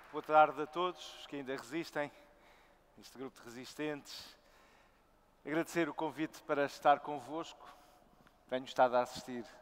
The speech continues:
às apresentações desta segunda parte da tarde. Já ganhei a tarde, não só com o Tiago, com o exemplo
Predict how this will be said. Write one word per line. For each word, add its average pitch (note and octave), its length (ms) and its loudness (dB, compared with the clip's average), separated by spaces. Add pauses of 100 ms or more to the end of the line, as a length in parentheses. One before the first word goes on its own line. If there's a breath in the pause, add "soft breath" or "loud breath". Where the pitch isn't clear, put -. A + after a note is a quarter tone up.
às A#2 180 -4
apresentações B2+ 800 -8
desta B2 460 -4
segunda C#3 340 -10
parte C3+ 280 2
da C3+ 80 -6
tarde. C#3+ 340 4 (760 soft breath)
Já A2+ 260 0
ganhei C3 340 0
a B2+ 40 -12
tarde, C#3 360 4 (500 soft breath)
não A#2+ 160 -12
só A#2+ 460 -4 (380 soft breath)
com C#3+ 120 -6
o C3+ 40 -8
Tiago, C#3 500 4 (100)
com A#2+ 80 -12
o B2 60 -10
exemplo A2+ 560 -12